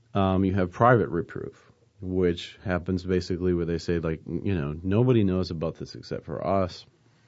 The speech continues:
We're gonna read some scriptures to you so that you know what you did was wrong and bad. We're not gonna announce anything. However, if you have any, any privileges, like, you know,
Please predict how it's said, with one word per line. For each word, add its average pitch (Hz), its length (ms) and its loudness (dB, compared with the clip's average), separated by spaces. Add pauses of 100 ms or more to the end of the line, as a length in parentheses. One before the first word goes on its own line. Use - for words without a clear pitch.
(560)
We're 101 180 4
gonna 90 240 2 (560)
read 113 260 2
some 107 140 0
scriptures - 400 -4
to - 120 -6
you 82 140 -2
so - 140 -10
that 78 180 -8
you 90 80 -2
know 90 200 2
what 82 240 -2
you 87 60 -4
did 92 160 -2
was 90 260 -6
wrong 73 580 -6
and 80 180 -10
bad. 64 380 -8 (1000)
We're 85 100 -6
not 98 140 2
gonna 107 160 4
announce 92 440 2
anything. 73 400 -8
However, 113 340 4
if 101 120 -4
you 110 100 4
have 117 160 4
any, 101 180 4 (180)
any 90 220 0
privileges, 78 880 -4
like, 71 220 -10
you 85 180 -2
know, 76 280 -6